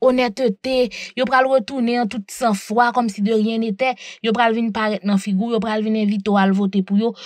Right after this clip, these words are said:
Yo pral vin envite w pou yo, pou fè chwa de yo, pou yo al reprezante w. E se la tou m pral tann nou, an wi, e se la m pral wè. Si vrèman n ap panse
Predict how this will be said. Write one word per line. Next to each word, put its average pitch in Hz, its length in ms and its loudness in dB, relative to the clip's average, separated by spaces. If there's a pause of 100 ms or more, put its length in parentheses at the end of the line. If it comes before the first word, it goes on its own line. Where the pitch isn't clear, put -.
(160)
Yo 214 100 4
pral 214 220 4
vin 220 180 4
envite 208 400 2 (200)
w 190 120 6 (320)
pou 240 160 -4
yo, 214 300 6
pou 208 360 -8
fè 226 180 2
chwa 214 320 2
de 208 100 6
yo, 214 140 4
pou 202 100 2
yo 190 80 6
al 180 140 2
reprezante 180 600 -2
w. 180 140 -16 (720)
E - 80 4
se - 240 6
la 302 300 8
tou 285 100 -12
m 247 120 -10
pral 240 340 0
tann 202 260 8
nou, 190 220 8
an 196 140 0
wi, - 60 -12
e - 380 0
se 453 220 6
la 320 160 8
m 302 100 -6
pral 277 380 6
wè. 254 180 8 (520)
Si 330 160 2
vrèman 233 400 6
n 226 60 2
ap 202 80 -4 (100)
panse 220 320 2